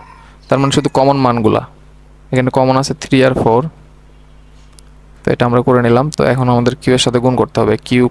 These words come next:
ক্রস আর ইন্টারসেকশন পি।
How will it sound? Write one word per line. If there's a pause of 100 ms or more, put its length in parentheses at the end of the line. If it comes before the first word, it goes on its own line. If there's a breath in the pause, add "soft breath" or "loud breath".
ক্রস (1300)
আর
ইন্টারসেকশন (160)
পি।